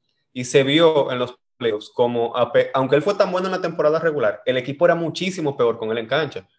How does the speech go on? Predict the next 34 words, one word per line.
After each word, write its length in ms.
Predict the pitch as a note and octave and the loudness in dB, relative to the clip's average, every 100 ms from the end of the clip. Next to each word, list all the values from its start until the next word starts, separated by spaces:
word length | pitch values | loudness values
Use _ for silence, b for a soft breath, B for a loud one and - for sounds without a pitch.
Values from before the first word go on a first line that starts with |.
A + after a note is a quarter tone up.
| _ _ _ _ - | _ _ _ _ 2
¿Por 180 | F3+ | 2
qué? 120 | E3+ B2+ | 4 2
Porque 260 | B2+ C#3 B2+ | 0 0 0
él, 260 | B2 C#3 | 2 2
él 160 | D3+ D3 | 4 2
es 60 | |
un 100 | F3+ | 2
buen 140 | F3+ F3+ | 0 0
defensa, 320 | C#3+ A#2+ A#2+ | -2 -2 -2
pero 120 | B2 | -2
él 60 | A#2+ | -2
no 80 | C#3 | -2
es 40 | |
un 100 | C#3 | -2
gran 240 | B2 C3 A#2 | 4 4 4
defensa. 400 | G#2 F#2 - - b b b | -4 -8 -16 -20 b b b
Además, 480 | B2 B2 D3+ C#3 - | 2 4 4 0 0
él 120 | B2+ C3+ | 0 2
es, 160 | C#3 B2 | 0 -2
él 80 | |
mide 160 | B2 C#3 | -2 -4
seis 200 | D#3 D#3 | 0 0
ocho, 260 | A2 - - _ _ _ - | -2 -6 -20 _ _ _ -6
y 120 | B2+ | -2
en 60 | |
la 60 | C3 | 0
ofensiva, 520 | - B2+ D#3+ C#3+ B2+ A#2+ | 0 0 0 2 2 0
él 120 | B2 | -2
nada 180 | C3+ C3 | 0 0
más 160 | C3+ | -2
funciona 380 | - C#3 C3 A#2 | -6 -6 -4 -4
en 120 | A#2+ A2+ | -4 -4
la 120 | A2 | -4
pintura. 380 | A2 C3 A2+ | -6 -8 -8